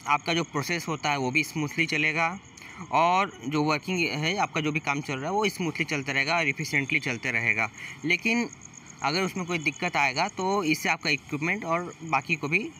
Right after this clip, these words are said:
आपका trouble होने का chances, chances रहता है। और ये generally एक overlook, एक normal parts दिखता है, लेकिन अगर ये fail होता है, fail होने से ये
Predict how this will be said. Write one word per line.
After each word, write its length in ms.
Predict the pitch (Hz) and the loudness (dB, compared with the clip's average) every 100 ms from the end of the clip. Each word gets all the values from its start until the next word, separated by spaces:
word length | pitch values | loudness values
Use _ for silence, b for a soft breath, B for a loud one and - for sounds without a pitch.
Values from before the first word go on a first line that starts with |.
| B B - | B B -4
आपका 320 | 117 - 139 | -4 2 2
trouble 300 | 131 156 156 | 4 2 2
होने 340 | 156 156 151 143 | 0 2 0 0
का 140 | 143 | -2
chances, 540 | 135 127 139 139 - - - | -2 -2 0 -2 -10 -18 -6
chances 400 | 147 131 170 - | -4 -2 -4 -4
रहता 340 | 139 131 - 135 | -2 -2 -2 0
है। 260 | 143 254 - - - - B B B B | 0 -2 -6 -20 -20 -10 B B B B
और 180 | 165 180 | 4 4
ये 100 | 196 | 4
generally 300 | 180 196 214 | 2 2 4
एक 220 | 220 185 | 4 4
overlook, 400 | 185 202 214 214 | 2 4 4 2
एक 140 | 190 185 | 0 0
normal 400 | 175 160 160 190 | 0 4 4 4
parts 420 | 190 170 165 - | 4 2 2 -2
दिखता 340 | 147 151 - 165 | -4 -4 0 2
है, 140 | 170 | 2
लेकिन 300 | 170 156 202 | 2 2 2
अगर 220 | 170 180 | 2 2
ये 220 | 180 175 | 4 4
fail 380 | 180 - - 165 | 2 0 0 2
होता 320 | 185 151 117 | 0 -2 0
है, 160 | 123 175 311 - - - - B B B - | 2 0 -2 -12 -20 -20 -20 B B B -6
fail 180 | 170 180 | -2 0
होने 240 | 180 185 | 2 0
से 360 | 175 170 196 - | 2 2 2 -2
ये 460 | 147 156 165 180 | 2 4 4 2